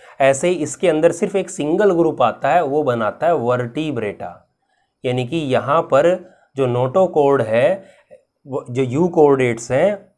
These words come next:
उनमें vertebrata एक सिंगल आ रहा है ग्रुप ए, यानी कि इस vertebrata में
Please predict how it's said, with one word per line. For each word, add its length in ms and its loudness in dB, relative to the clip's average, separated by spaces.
उनमें 240 0
vertebrata 580 0
एक 140 0
सिंगल 400 0
आ 120 4
रहा 120 2
है 120 0
ग्रुप 240 -6
ए, 280 -4
यानी 220 -2
कि 180 0
इस 200 -2
vertebrata 800 2
में 380 -2